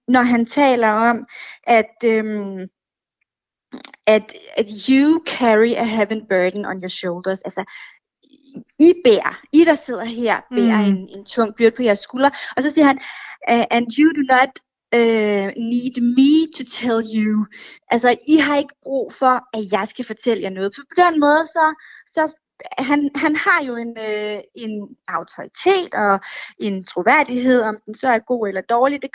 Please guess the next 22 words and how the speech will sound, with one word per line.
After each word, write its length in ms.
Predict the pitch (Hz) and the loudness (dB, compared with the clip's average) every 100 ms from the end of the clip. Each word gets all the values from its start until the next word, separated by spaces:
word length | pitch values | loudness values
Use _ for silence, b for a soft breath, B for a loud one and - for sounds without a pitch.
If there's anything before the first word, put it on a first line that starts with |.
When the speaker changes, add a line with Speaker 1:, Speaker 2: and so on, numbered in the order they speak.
| - | -6
Speaker 1:
kommer 180 | 247 - | -4 -2
an 100 | 247 247 | -2 -2
på, 80 | 269 | -4
hvad 160 | 226 - | -4 -6
for 60 | 247 | -8
en 120 | 240 | -6
situation, 640 | 254 - 220 - 254 233 | -10 -8 -10 -4 -4 -4
han 120 | 226 - | -8 -6
er 220 | 196 196 | -4 -4
i, 60 | 190 - | -4 -4
ikke? 140 | 180 B B B | -4 B B B
Men 140 | 277 | 0
han 180 | 285 339 - | 2 0 0
er 220 | 247 254 330 - | 0 0 -2 -10
en 140 | 294 - | -16 -14
person 440 | 240 - 294 277 | -16 -10 -8 -8
i 60 | 214 - | -12 -8
kraft 220 | 226 240 | -8 -8
af 160 | 220 202 | -8 -8
at 60 | 208 | -8
være 140 | 196 185 - | -8 -10 -10
prins 440 | 185 - _ _ | -10 -12 _ _